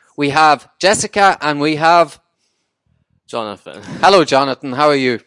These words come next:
Speaker 2: I'm good, thank you.
Speaker 1: Very good. Jonathan,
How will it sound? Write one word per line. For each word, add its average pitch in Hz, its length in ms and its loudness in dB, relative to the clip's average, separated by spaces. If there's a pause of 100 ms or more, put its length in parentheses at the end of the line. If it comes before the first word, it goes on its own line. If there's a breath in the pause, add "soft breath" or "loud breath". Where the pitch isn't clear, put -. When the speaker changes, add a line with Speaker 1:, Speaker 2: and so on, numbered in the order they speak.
(420 soft breath)
Speaker 2:
I'm 120 400 -10
good, 151 220 -12
thank 92 240 -20
you. 95 160 -16 (280)
Speaker 1:
Very 143 200 0
good. 123 200 -4
Jonathan, 151 540 -4